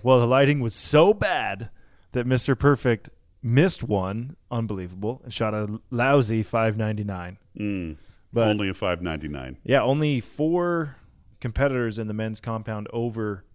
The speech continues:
Speaker 1: five ninety, and only three in women's compound over three eighty, or
Speaker 2: Spe-,
Speaker 1: five eighty.
Speaker 2: speaking of lighting conditions, though, you know, um, just going back to Lausanne for a second, it's the last end. I'm coaching,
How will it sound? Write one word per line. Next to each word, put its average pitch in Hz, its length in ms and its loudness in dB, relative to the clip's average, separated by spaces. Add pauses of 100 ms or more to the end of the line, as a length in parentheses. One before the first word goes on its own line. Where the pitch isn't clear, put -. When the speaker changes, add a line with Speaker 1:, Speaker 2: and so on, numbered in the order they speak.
(300)
Speaker 1:
five 107 320 -6
ninety, 110 400 -8
and 107 120 -12
only 117 220 -6
three 123 440 -4
in 104 120 -6
women's 110 300 -8
compound 101 440 -12
over 104 180 -12
three 101 300 -16
eighty, 98 420 -16
or 110 80 -8
Speaker 2:
Spe-, - 80 -12
Speaker 1:
five 117 200 -2
eighty. 95 180 -10
Speaker 2:
speaking 98 340 -10
of 80 100 -10
lighting 78 260 -8
conditions, - 540 -16
though, - 200 -18 (640)
you 85 100 -8
know, 69 380 -10
um, 65 480 -14 (720)
just - 180 -10
going 85 180 -6
back 73 180 -10
to - 80 -18
Lausanne 71 380 -12
for 67 140 -16
a - 40 -18
second, - 400 -16 (960)
it's - 180 -12
the 71 100 -16
last 85 340 -4
end. 64 320 -12 (640)
I'm 82 120 -10
coaching, 80 560 -6